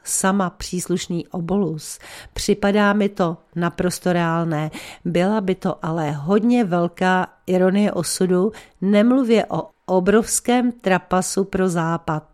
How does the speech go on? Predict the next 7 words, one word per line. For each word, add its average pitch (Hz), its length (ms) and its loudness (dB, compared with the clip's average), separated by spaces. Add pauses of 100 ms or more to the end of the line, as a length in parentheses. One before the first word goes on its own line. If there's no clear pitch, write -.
(120)
To 190 140 2
Kaddáfí 196 800 0
kdysi 180 440 2
jako 175 360 2
první 190 480 0
navrhoval 175 680 0
Evropě 175 600 -2